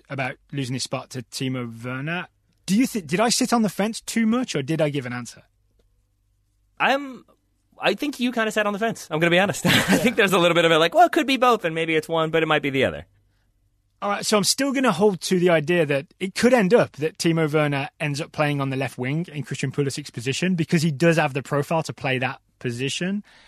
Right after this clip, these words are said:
Speaker 1: But I'm gonna argue, I'm gonna agree with you, at least initially, that the direct threat is to Tammy Abraham, because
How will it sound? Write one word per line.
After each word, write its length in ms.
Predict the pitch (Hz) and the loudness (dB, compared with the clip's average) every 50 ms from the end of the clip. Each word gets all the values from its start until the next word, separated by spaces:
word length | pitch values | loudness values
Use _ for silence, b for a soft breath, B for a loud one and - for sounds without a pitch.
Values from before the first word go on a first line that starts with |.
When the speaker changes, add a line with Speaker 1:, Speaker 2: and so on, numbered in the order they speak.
| b b b b b - | b b b b b 0
Speaker 1:
But 80 | 156 | 2
I'm 100 | 170 185 | 2 4
gonna 120 | 202 208 220 | 4 4 4
argue, 520 | 214 214 202 196 175 180 190 185 175 190 - | 4 4 2 2 2 2 0 -2 -2 -4 -2
I'm 100 | - 196 | 0 2
gonna 160 | 220 233 226 208 | 2 4 4 4
agree 360 | 190 160 139 160 185 202 208 | 2 2 2 2 2 4 4
with 140 | 202 208 175 | 4 4 4
you, 100 | 190 190 | 4 4
at 60 | 190 190 | 4 2
least 260 | 190 196 180 - - | 2 0 0 2 2
initially, 560 | 175 170 170 190 180 - - 147 139 131 127 | 2 4 4 4 4 2 2 0 0 0 -2
that 160 | 120 147 160 | -4 -6 -6
the 80 | 151 131 | -6 -4
direct 400 | 131 156 139 135 131 143 147 - | -2 0 0 0 0 -2 -4 -6
threat 340 | - - 143 127 123 110 - - - | -8 -6 -4 -4 -4 -6 -10 -12 -8
is 160 | 147 131 123 | -8 -6 -6
to 100 | - 127 | -6 -8
Tammy 300 | - - 135 127 123 127 | -6 -4 -4 -2 -4 -4
Abraham, 380 | 135 131 131 131 143 143 156 151 | -6 -6 -6 -4 -2 -2 -2 -2
because 500 | 139 139 - - 151 139 131 120 - | -4 -4 -2 -2 0 0 0 -2 -6